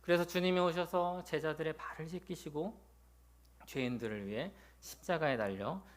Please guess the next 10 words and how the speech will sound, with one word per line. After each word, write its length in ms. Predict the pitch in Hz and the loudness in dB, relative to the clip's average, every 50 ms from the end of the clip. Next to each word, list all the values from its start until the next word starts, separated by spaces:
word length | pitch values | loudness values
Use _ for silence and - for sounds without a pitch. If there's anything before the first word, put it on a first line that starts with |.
| - - - | -20 -20 -16
죽으십니다. 720 | - - 120 113 110 107 - 107 98 92 95 95 95 - - - - - - - - - - | -8 -4 -2 -2 -2 -2 -2 -4 -4 -4 -4 -8 -10 -12 -16 -20 -20 -20 -20 -20 -20 -20 0
성령으로 520 | - 262 262 262 269 262 262 262 254 254 | 2 4 6 8 8 8 8 6 4 2
충만해질 800 | - - - - - 330 320 311 302 262 233 202 175 180 175 170 | 0 -6 -8 -6 -4 2 6 6 8 8 6 4 2 0 0 2
때 320 | - 269 247 180 117 95 - - - - - - - - | 4 4 4 4 0 -4 -10 -16 -20 -20 -20 -20 -20 -14
그 120 | - - 320 | -4 2 2
마음이 480 | 339 330 269 220 180 190 208 240 254 | 4 8 10 12 12 12 10 8 6
우리 240 | 208 180 190 220 233 | 4 6 10 10 12
안으로 320 | 202 185 196 214 214 202 170 | 12 10 8 6 2 4 4
밀려드는 580 | 165 202 240 240 226 196 175 175 185 196 175 | 6 10 12 12 12 12 12 8 8 6 6
것입니다. 560 | 139 117 - - 127 110 104 101 104 101 98 | 6 4 2 0 -4 -4 -4 -2 -4 -4 -4